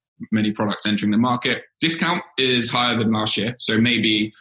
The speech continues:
this is suggesting that retailers are still bringing their products on, but knowing that the, the retail market is a bit more volatile and a bit more sensitive. So taking precautions to make sure that their stuff is selling.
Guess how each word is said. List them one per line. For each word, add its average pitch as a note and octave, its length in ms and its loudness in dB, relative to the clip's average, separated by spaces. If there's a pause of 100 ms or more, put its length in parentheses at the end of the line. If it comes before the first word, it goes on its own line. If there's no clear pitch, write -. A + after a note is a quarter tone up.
(320)
this A#2 180 0
is G#2 140 0
suggesting G#2+ 460 0
that G2 100 -2
retailers G2+ 500 0
are F#2+ 80 -4
still C#3+ 240 0
bringing A#2+ 280 0
their A2 120 0
products A2+ 260 -2
on, B2+ 220 0
but G2+ 180 -2
knowing A2 380 2
that G2+ 200 -4
the, G2+ 360 -4
the G#2 60 -2
retail A2 300 0
market G2 340 0
is - 100 -6
a G2+ 40 -4
bit G2+ 180 0
more G#2 180 -2
volatile G#2+ 400 -2
and G#2 100 -2
a G2+ 40 -2
bit G2+ 200 -2
more G#2 160 -4
sensitive. A2+ 460 -2
So G2+ 240 0 (340)
taking C3+ 280 0
precautions A2+ 580 0
to - 80 -2
make G#2+ 160 0
sure G#2 300 -2
that G2+ 220 -4
their G#2 200 -4
stuff G2+ 260 -6
is - 120 -4
selling. G2+ 240 -2